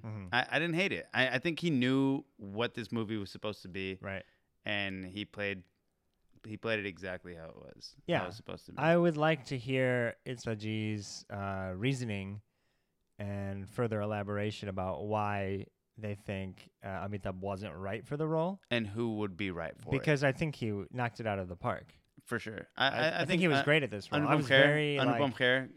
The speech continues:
Speaker 2: I could see him
Speaker 1: he
Speaker 2: doing
Speaker 1: could
Speaker 2: that
Speaker 1: do
Speaker 2: role
Speaker 1: well.
Speaker 2: too.
Speaker 1: He
Speaker 2: Yeah.
Speaker 1: could do well, yeah. But Amitabh, like, really gave it some nuance and weight that could have just been, you know, it could have been, like, a very shallow,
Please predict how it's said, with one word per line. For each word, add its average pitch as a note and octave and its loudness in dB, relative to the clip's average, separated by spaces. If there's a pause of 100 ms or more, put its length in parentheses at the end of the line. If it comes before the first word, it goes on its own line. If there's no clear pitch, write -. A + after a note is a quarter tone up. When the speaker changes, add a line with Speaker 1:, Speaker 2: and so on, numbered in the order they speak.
Speaker 2:
I B2 2
could A#2 -4
see - -4
him A2+ 0
Speaker 1:
he G#2 -4
Speaker 2:
doing G#2+ 4
Speaker 1:
could G#2+ 4
Speaker 2:
that A2 4
Speaker 1:
do B2+ 6
Speaker 2:
role G#2+ 4
Speaker 1:
well. G2 0
Speaker 2:
too. G#2+ -4
Speaker 1:
He G#2+ -6
Speaker 2:
Yeah. - 0
Speaker 1:
could - 0
do C3 0
well, G2+ -2
yeah. B2+ -2 (120)
But A2 -2 (260)
Amitabh, B2 -2
like, G#2+ -2
really A#2 -2
gave G#2 -2
it G2 -4 (260)
some F#2+ -8
nuance G2+ -4
and F#2+ -8
weight F#2+ -8 (600)
that F#2+ -4
could A#2+ -4
have G2 -4
just G2 -6
been, F#2+ -6 (260)
you G2+ -8
know, F#2 -8 (1000)
it C3+ -4
could D#3+ 4
have C#3 4
been, B2+ 2
like, A#2 0
a A#2 0
very G#2 -2 (420)
shallow, G2+ -2